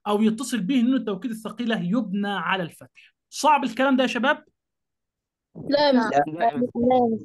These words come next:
Speaker 1: تالت فعل عندي اسمه الفعل الأمر. الفعل الأمر قال لي على طول مبني. طب علامات بناءه إيه؟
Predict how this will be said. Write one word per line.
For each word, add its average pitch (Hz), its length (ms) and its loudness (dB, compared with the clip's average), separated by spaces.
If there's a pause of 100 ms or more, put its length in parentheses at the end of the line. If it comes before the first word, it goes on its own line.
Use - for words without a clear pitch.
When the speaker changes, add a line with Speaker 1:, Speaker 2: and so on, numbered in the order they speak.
(260)
Speaker 1:
تالت 381 280 2
فعل 320 280 0
عندي 277 220 0
اسمه 269 180 -6
الفعل 240 380 -6
الأمر. 214 300 -10 (240)
الفعل 339 220 -6
الأمر 285 320 -4
قال 285 140 -6
لي 233 60 -4
على 175 160 -4
طول 175 220 -6
مبني. 131 300 -14 (240)
طب 196 140 -2
علامات 226 300 2
بناءه 247 340 0
إيه؟ 254 360 0